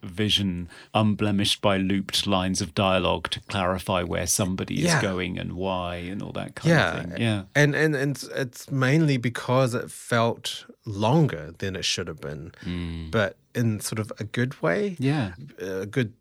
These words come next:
Speaker 2: I don't know, twenty minutes could have been edited out of it and it would, still would have been a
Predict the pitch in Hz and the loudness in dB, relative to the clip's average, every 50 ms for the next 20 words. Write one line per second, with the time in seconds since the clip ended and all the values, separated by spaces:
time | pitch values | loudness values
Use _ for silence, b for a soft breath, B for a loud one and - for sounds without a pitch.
0 | - - 113 98 98 92 78 80 90 110 110 - - 120 110 110 110 101 110 123 | -12 -10 -8 -8 -8 -8 -6 -6 -6 -6 -6 -2 0 2 2 2 2 0 0 0
1 | 143 - - - - 101 87 - 90 87 90 - 90 85 85 87 - - 92 85 | -2 -2 -4 -8 -10 -10 -8 -8 -8 -10 -8 -10 -10 -10 -10 -10 -10 -10 -10 -10
2 | - - 85 87 87 85 80 82 87 82 71 - 87 90 87 92 92 90 - - | -10 -8 -8 -8 -8 -8 -10 -10 -10 -10 -10 -10 -12 -12 -10 -10 -10 -10 -10 -10
3 | - - 135 123 107 101 - - - - _ - 95 92 85 87 85 85 92 | -8 -4 -4 -2 -2 -4 -6 -8 -10 -14 _ -12 -10 -10 -8 -10 -10 -12 -12